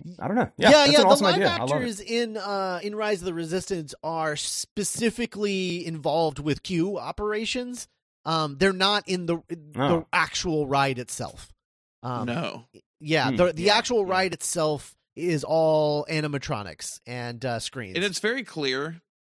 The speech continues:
Speaker 3: on Rise of the Resistance that there are some that, like,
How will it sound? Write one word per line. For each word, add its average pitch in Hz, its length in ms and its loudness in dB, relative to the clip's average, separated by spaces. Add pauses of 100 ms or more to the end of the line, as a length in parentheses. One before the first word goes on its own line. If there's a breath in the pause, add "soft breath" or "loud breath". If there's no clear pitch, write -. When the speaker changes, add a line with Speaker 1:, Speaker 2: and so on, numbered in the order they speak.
(200)
Speaker 3:
on 143 200 0
Rise 139 260 0
of 135 60 -10
the 147 80 -2
Resistance 131 600 -4
that 120 500 -4 (540)
there 147 180 0
are 143 120 0
some 147 280 -2
that, 151 120 -2
like, 135 180 -2